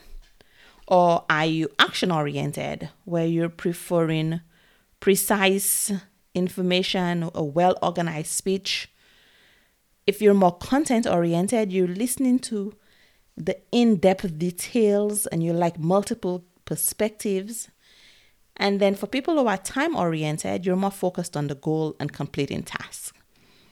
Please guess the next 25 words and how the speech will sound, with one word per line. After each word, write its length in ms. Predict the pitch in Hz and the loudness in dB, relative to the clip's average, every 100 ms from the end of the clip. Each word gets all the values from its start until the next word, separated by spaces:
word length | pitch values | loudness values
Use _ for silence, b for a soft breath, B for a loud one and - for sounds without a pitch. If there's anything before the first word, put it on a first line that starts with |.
| b - | b 2
This 200 | 370 370 | 4 4
can 160 | 427 | 6
actually 380 | 294 262 - 175 | 6 4 0 -2
cause 340 | - 180 127 - | 2 2 2 0
conflict 500 | - 202 - - - | 0 0 0 -6 -6
sometimes. 680 | - - - - 50 - - | -8 -4 -6 -6 -8 -6 0
I 100 | 202 | 2
remember 400 | 247 240 214 - | 4 4 4 2
I 160 | 170 | 2
was 220 | 160 160 | 2 0
working 560 | 165 165 165 170 165 170 b b b b | 0 0 0 0 0 -2 b b b b
with 320 | 170 170 170 - | 0 2 0 -6
a 60 | 165 | -6
principal 840 | - 170 170 170 165 165 170 - - | -2 0 0 -2 -4 -4 -6 -10 -6
and 680 | 165 160 165 165 175 165 165 _ _ b b b b b | -2 -2 -2 -4 -6 -6 -8 _ _ b b b b b
I 80 | 190 | -4
found 360 | - 240 233 202 | 0 0 4 4
meetings 680 | 196 208 196 190 185 185 | 2 2 2 2 0 -4
so 340 | - - 202 196 | -4 -2 -2 -2
painful 640 | - 196 208 - 147 147 | -2 0 0 -4 -6 -6
because 600 | 165 - 170 160 160 - _ b b b b | -8 -6 -2 -2 -4 -10 _ b b b b
I 100 | 180 | -4
would 180 | 175 175 | -2 -4
try 300 | - 190 185 | -2 0 0
to 260 | 185 190 | -2 -6